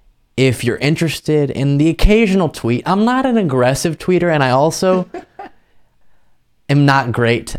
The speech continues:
at caring about Twitter, to be frank. If you're wondering why I've never talked about it, never shouted it out, and, um,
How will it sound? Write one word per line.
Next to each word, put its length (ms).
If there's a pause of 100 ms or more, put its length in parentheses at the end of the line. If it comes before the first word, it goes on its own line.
at 240
caring 320
about 240
Twitter, 340 (480)
to 100
be 120
frank. 360 (300)
If 140
you're 80
wondering 380
why 500
I've 260
never 220
talked 300
about 320
it, 60
never 200
shouted 380
it 100
out, 320
and, 180 (380)
um, 640